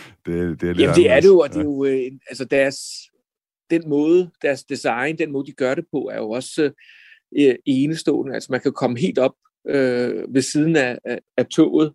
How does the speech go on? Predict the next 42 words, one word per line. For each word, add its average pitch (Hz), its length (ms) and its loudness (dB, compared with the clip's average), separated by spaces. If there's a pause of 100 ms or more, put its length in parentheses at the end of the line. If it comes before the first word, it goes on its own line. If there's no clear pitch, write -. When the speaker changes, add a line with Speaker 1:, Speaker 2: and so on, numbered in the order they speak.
(320)
Speaker 2:
øh, 123 320 0
når 123 140 -2
raketten 143 420 -2
kører 139 180 2
forbi. 160 460 -8 (100)
Jeg 127 200 4
har 131 140 0
en, 135 260 0
en 127 240 0
mønt, 160 240 4 (400)
som, 123 340 -2
øh, 117 160 0
en 135 160 -4
af 135 60 -4
mine 131 160 -4
venner 127 240 4
lagde 127 360 2
på, 123 280 -4 (140)
på 131 60 -6
skinnerne, 139 560 -2 (140)
øh, 123 260 -4
<laughs> 165 60 2
og 135 60 0
som 139 260 -2
toget 156 320 2
så 143 100 0
kørte 139 240 4
over. 131 260 2 (500)
Ikke? 151 160 -4
Altså, 131 180 0
så 165 140 0 (100)
tæt 165 120 2 (140)
får 151 100 0
du 147 100 -2
lov 131 200 0
til 160 80 -6
at 139 120 -2
komme 135 240 -6
på, 127 340 -4
på 135 80 -6
raketten. 123 480 -6 (560)
Øhm, 120 440 -8